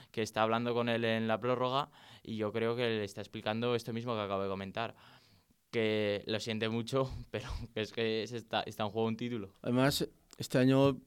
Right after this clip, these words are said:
Speaker 2: mucha gente decía, claro, estando un club vasco como el Athletic en la final,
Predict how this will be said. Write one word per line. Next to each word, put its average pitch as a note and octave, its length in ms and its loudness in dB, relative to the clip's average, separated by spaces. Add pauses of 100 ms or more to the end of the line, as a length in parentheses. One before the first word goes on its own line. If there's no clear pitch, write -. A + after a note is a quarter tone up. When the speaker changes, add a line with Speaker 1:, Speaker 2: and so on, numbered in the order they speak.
(120)
Speaker 2:
mucha B2 180 -2
gente B2+ 280 2
decía, B2+ 280 2
claro, A#2 300 6
estando A#2 800 6
un A#2 100 -6
club A#2 160 0
vasco A2+ 280 2
como A#2+ 160 0
el A#2 60 4
Athletic A#2 380 2
en B2 80 2
la A#2 80 2
final, B2 420 2